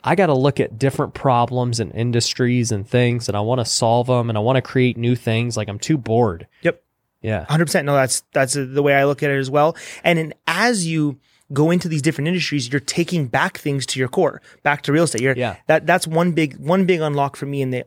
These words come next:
Speaker 2: art industry is that I've talked to so many different types of businesses and been a sponge to it all, where I'm like,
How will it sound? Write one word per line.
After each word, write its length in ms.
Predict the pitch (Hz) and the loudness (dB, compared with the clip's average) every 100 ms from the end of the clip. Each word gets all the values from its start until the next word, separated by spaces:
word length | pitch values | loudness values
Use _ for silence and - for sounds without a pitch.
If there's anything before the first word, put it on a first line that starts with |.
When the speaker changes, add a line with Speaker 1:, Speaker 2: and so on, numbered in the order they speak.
| - | 0
Speaker 2:
art 260 | 170 196 | 2 2
industry 360 | 170 135 127 139 | -2 -2 -2 -2
is 60 | 131 | 0
that 100 | 135 | 0
I've 160 | 131 - | 0 -4
talked 340 | - 165 - | -12 -12 -10
to 60 | 156 | -8
so 380 | - - 185 202 | -4 -4 -4 -4
many 180 | 208 | -2
different 300 | 180 175 160 | -4 -4 -6
types 320 | - 170 - 147 | -6 -6 -4 -6
of 80 | |
businesses 420 | 127 143 135 123 113 - - | -2 0 0 -2 -6 -12 -4
and 140 | 151 156 | 0 2
been 100 | 151 | 2
a 40 | |
sponge 440 | 135 - 175 196 - | 0 0 2 2 0
to 120 | 139 | 0
it 40 | 139 | 2
all, 160 | 143 | 4
where 120 | 143 | 4
I'm 80 | 139 | 2
like, 160 | 139 135 | 2 -2